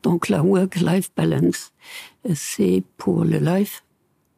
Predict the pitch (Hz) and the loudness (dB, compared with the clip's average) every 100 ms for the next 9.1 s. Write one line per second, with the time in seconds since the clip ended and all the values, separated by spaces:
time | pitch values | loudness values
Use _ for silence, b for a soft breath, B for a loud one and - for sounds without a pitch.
0 | _ b b b b _ _ 294 175 185 | _ b b b b _ _ -2 2 2
1 | 175 170 165 165 175 180 190 208 202 190 | 2 2 2 2 2 2 2 4 2 0
2 | - 185 156 - 208 196 185 - 202 165 | -2 -2 -2 0 2 4 0 0 0 0
3 | - - - 180 185 165 165 165 165 180 | -4 -18 -8 -4 -4 -2 0 0 2 2
4 | 175 - 202 180 190 - - 190 165 b | 0 0 0 0 -2 -4 2 2 2 b
5 | b b b b _ - 190 175 - 185 | b b b b _ -6 -2 -2 -2 0
6 | 180 170 185 170 175 190 190 160 147 175 | 4 4 4 4 2 2 2 0 0 2
7 | 196 185 - 214 202 190 170 180 170 147 | 2 2 2 2 4 4 2 2 0 -2
8 | 170 170 190 190 165 - - - 165 190 | 0 2 2 2 -2 -4 -4 0 2 4